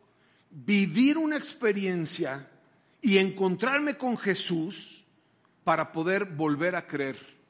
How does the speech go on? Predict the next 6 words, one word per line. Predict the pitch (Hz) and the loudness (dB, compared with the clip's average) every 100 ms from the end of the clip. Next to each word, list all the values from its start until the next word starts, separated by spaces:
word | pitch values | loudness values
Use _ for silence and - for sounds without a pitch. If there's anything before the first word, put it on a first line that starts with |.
| _ _ _ _ _ _ _ | _ _ _ _ _ _ _
Pero | 202 214 | 4 6
no | 262 | 4
es | 269 | 4
suficiente. | 320 202 220 240 208 185 139 - - _ _ _ _ _ _ _ _ _ _ _ _ _ _ _ - | 0 -2 -2 0 0 -2 -8 -10 -20 _ _ _ _ _ _ _ _ _ _ _ _ _ _ _ 2
Tengo | 247 349 330 | 2 4 4
además | 302 240 220 254 - - | 4 4 4 2 -4 -12